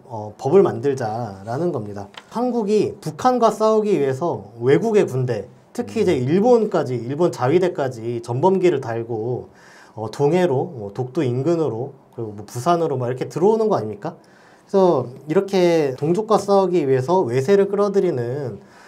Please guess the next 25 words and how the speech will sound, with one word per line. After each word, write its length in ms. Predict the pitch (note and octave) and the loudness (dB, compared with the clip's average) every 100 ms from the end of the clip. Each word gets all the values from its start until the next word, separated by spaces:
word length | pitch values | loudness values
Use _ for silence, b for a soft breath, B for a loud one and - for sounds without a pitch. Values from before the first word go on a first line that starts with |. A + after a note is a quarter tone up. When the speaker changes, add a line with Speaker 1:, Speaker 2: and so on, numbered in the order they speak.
| B - | B -6
Speaker 1:
어, 140 | A#2+ | 0
이런 240 | C#3+ F3 F#3 | 2 2 2
행동들은, 880 | F#3 F#3 D#3+ C#3 A2+ D#3+ E3 G#2+ G2+ | 0 0 0 0 2 0 0 -2 -10
어, 580 | A2 G#2+ G#2 G2+ G#2 - | -10 -10 -10 -12 -16 -4
도의적으로도 720 | D#3 G#3+ A3 G3 F3 C3 B2 | 0 2 2 2 0 -2 -4
맞지 300 | A#2 A#2 - | -2 -4 -2
않다, 500 | A#2+ - C3 A#2 B2 A2 | -4 -4 -4 -2 -4 -6
이런 120 | A#2+ | -8
생각이 220 | D3 C#3 | -6 -8
들고, 640 | A2 G2+ G#2+ A2 B2 F#2 B B B B - | -10 -12 -8 -6 -6 -8 B B B B -6
그런 140 | E3+ | -2
데서 160 | E3 E3+ | -2 -2
한미일 340 | A#3 A#3+ A3+ | 0 4 4
연합훈련 640 | C#3+ D#3 - E3 D#3+ D3+ | 4 2 -2 0 0 -2
중지법을 600 | C3 C#3+ F3+ - - C#3+ | -2 -2 -2 0 2 2
이제 120 | A#2 | 0
만들자. 560 | G#2 G#2+ B2 C3+ G#2+ F#2 _ b b b - | -4 -2 2 2 0 -10 _ b b b -6
그리고 140 | D#3 | -4
특히 300 | G#3 G3 A3 | -4 -4 0
Speaker 2:
음. 20 | |
Speaker 1:
이제 120 | F#3 D3 | 2 2
일본 300 | D3+ F#3 F3+ | 4 2 2
자위대 400 | C3 E3+ F#3 E3+ | 2 2 4 2
같은 320 | E3+ E3+ D#3+ | 0 -4 -2
경우에는, 640 | D#3 D3+ D3 C#3+ G#3+ A#3+ | 0 0 2 2 2 0